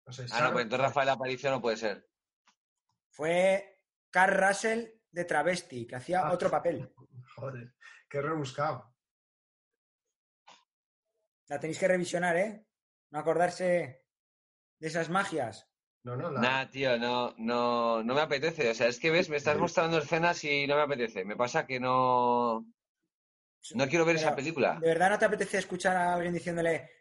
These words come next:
Speaker 3: "En algún momento te bajará el otro huevo, Pichulín"?
Speaker 2: Sí,
Speaker 3: Solo por
Speaker 2: Pichulín.
Speaker 3: <laughs> Te estás
Speaker 2: Cuando el
Speaker 3: descojonando de la
Speaker 2: machismo
Speaker 3: risa, si es que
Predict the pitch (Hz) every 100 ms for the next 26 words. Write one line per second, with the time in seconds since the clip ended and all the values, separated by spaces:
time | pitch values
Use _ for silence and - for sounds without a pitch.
0 | - 151 151 180 185 185 180 170 160 165
1 | 175 170 151 139 165 156 139 127 _ _
2 | 160 139 143 147 170 139 - _ _ _
3 | _ _ _ _ 139 139 139 180 - 196
4 | 120 120 107 - - 120 135 139 135 -
5 | 196 202 - - 180 - 131 165 180 226
6 | 185 160 156 185 208 214 -